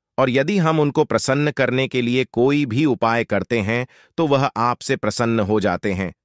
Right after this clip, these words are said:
तो दोस्तों, इस पंचमी तिथि के दिन आपको यह उपाय जरूर ही करना चाहिए।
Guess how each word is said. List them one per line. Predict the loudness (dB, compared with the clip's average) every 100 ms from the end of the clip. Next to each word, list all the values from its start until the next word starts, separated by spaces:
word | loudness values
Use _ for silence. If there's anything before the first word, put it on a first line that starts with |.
| _ _ -2
तो |
दोस्तों, | 2 2 2 0 0 -2 _ -16 -6
इस | -4
पंचमी | -2 -2 -2 -2 0 0
तिथि | -2 -2 -2
के | -2
दिन | 0 0 0
आपको | 0 -2 -2 0
यह | 2
उपाय | 2 0 0 0 0 -2
जरूर | 0 0 2 2
ही | 0 0
करना | 0 0 0
चाहिए। | 0 -2 0 0 -2